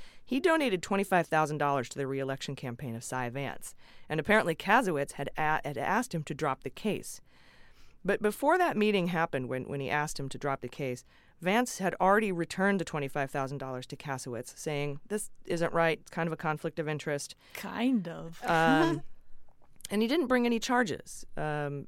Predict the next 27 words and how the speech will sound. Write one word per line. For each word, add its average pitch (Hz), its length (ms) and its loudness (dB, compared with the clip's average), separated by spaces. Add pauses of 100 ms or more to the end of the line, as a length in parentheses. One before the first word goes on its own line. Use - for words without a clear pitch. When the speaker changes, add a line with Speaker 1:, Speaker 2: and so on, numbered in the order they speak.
(120)
Speaker 1:
on, 156 320 2
against 160 400 0
the 151 80 -4
Trumps 147 280 -4
because 165 220 -4
he 175 80 -2
didn't 170 240 -2
believe 180 220 2
he 180 80 0
had 147 220 -2
a 127 40 -4
case. 151 320 -2
He 135 80 -6
didn't 143 180 -4
think 151 140 -8
he 156 80 -8
had 139 160 -6
the - 60 -10
proof. - 320 -4 (400)
And 165 120 0
six - 280 -2
months 220 280 2 (140)
after 202 640 2 (180)
Vance 147 600 -4 (180)
dropped 170 380 4
the 262 60 2
case, - 500 -4